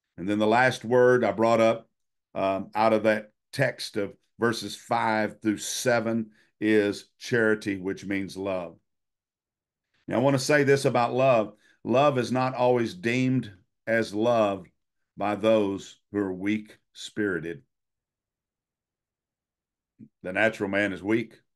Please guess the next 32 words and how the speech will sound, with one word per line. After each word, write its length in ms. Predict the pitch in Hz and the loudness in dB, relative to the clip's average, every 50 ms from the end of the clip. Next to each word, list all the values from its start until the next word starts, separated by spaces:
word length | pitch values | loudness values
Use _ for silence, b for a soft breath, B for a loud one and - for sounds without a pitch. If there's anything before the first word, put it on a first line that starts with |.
| _ _ _ _ _ _ _ _ _ | _ _ _ _ _ _ _ _ _
The 120 | - 104 110 | -2 0 2
natural 360 | 123 131 143 135 - 120 113 | 2 2 2 0 0 -2 0
man 220 | 117 117 120 117 | 0 0 0 0
tries 300 | 110 113 117 117 113 110 | 0 0 0 0 0 0
to 100 | - 107 | -4 -6
find 280 | - - 113 113 113 110 | -4 -2 -2 0 2 2
all 360 | 110 113 117 117 117 117 110 | 2 4 4 4 4 2 2
kinds 320 | - 120 113 113 113 101 107 | 0 -2 -2 -2 -2 -4 -4
of 80 | 98 | -4
accolades 720 | 107 117 120 - 107 107 110 110 110 117 113 107 92 - 95 | -2 -2 -2 -2 -2 0 2 2 2 2 0 -2 -6 -10 -12
and 160 | 90 87 - _ _ _ _ _ _ _ _ _ _ _ _ _ _ - | -12 -14 -14 _ _ _ _ _ _ _ _ _ _ _ _ _ _ -2
things 320 | 123 131 127 120 110 101 | 0 0 2 0 -2 -2
in 120 | 104 104 | -2 -2
this 160 | 104 101 98 104 | -2 -4 -6 -6
world 520 | 98 95 107 120 127 127 120 110 101 - | -6 -4 0 0 2 4 4 2 2 0
to 60 | - 104 | -4 -4
bring 240 | 90 107 104 107 | -2 -2 -2 -2
attention 460 | 101 98 - - 151 156 135 143 131 117 | -4 -6 -4 -4 -4 -2 -2 -4 -6 -4
to 140 | - 113 | -2 -2
himself 760 | 107 101 98 - - - - - 165 170 160 123 98 95 - _ b b b b b b b | -2 -2 -4 -8 -10 -10 -6 -4 0 2 2 2 2 0 -4 _ b b b b b b b
because 400 | 101 107 113 120 113 110 104 85 | -6 -4 0 0 0 0 -2 -2
there 200 | 104 107 107 107 | 0 2 2 2
is 200 | 101 92 92 98 | 0 -2 -6 -8
no 260 | 104 104 107 110 110 | -6 -2 0 0 0
gratification 800 | 110 90 107 107 107 104 107 - - - 113 110 110 107 - 92 | 0 0 0 0 0 -2 -4 -10 -10 -4 -2 -2 -2 -4 -6 -10
or 60 | 95 90 | -12 -12
fulfillment 560 | - 101 92 - - 113 104 104 101 92 95 | -12 -14 -14 -8 -4 -4 -2 -2 -4 -6 -8
in 80 | 92 | -10
the 80 | 90 87 | -10 -12
spirit. 560 | - - - - - 147 156 127 101 95 - b b b b b | -14 -16 -14 -6 -4 -2 0 0 0 -2 -6 b b b b b
He's 220 | b 95 101 87 92 | b -10 -10 -8 -8
weak-spirited. 920 | 92 101 117 139 151 - - - - - 101 98 92 90 90 85 95 87 | -6 -2 -2 -2 -2 -2 -8 -14 -12 -8 -8 -6 -6 -6 -6 -8 -10 -10